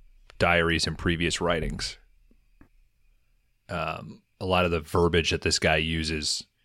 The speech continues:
um, 'cause the, the character of William, one guy in a, in the video, he was connecting how they're based on real people. And in one of the, the guy who plays,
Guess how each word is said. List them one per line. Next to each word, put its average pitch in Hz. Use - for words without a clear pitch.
um, 151
'cause 92
the, 95
the 95
character 120
of 90
William, 95
one 90
guy 90
in 87
a, 85
in 87
the 85
video, 85
he -
was 92
connecting 90
how 92
they're 87
based 87
on 85
real 85
people. 110
And 87
in 82
one 92
of 87
the, 85
the -
guy 98
who 95
plays, 92